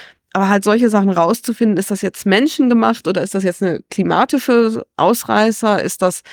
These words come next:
ein Langzeittrend? Also sehen wir jetzt an einer Stelle irgendwie seit zwanzig Jahren einen positiven oder negativen Trend oder ist das jetzt so ein Ausreißer in den letzten fünf Jahren? Solche Sachen gucke ich mir dann auch an.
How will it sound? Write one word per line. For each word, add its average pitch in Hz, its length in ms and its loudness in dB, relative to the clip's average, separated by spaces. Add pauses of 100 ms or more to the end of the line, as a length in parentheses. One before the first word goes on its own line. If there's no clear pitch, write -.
(300)
ein 190 80 0
Langzeittrend? 240 880 0
Also 196 160 2
sehen 202 220 2
wir 180 60 2
jetzt 175 140 0
an 165 100 0
einer 175 240 0
Stelle 196 280 0
irgendwie 180 320 -2
seit 170 320 -4 (300)
zwanzig 175 500 -2
Jahren 214 500 0
einen 233 120 -2
positiven 269 560 -2
oder 240 180 2
negativen 233 560 2
Trend 208 260 0
oder 190 120 0
ist - 140 -2
das 196 80 0
jetzt 185 140 -2
so 180 80 -2
ein 151 120 0
Ausreißer 233 560 0
in 202 60 2
den 180 100 2
letzten 180 340 -4
fünf - 320 -6
Jahren? 294 360 0 (440)
Solche 160 280 0
Sachen 156 300 -4
gucke - 200 -6
ich 175 100 -14
mir - 100 -6
dann - 180 -8
auch - 180 -12
an. - 160 -12